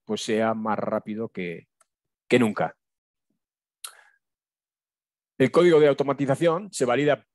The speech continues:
previamente en el mundo virtual, pues, para garantizar que, que la planificación de procesos funciona en, en el mundo real,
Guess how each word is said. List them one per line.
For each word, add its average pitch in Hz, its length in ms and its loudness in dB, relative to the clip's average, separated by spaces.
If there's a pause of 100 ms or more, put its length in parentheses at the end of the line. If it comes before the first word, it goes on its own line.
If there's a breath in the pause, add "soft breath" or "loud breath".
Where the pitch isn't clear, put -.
previamente 143 560 -4
en 110 60 -6
el 110 100 -8
mundo 131 540 -4
virtual, 143 640 -2 (180)
pues, 110 400 -12
para 117 220 0
garantizar 113 680 -2
que, 107 460 -6 (100)
que 110 120 -2
la 110 120 0
planificación 113 840 -6
de 123 80 -6
procesos 131 800 -8
funciona 117 720 -6
en, 98 240 -12
en 107 120 -12
el 104 80 -8
mundo 117 280 -4
real, 101 420 0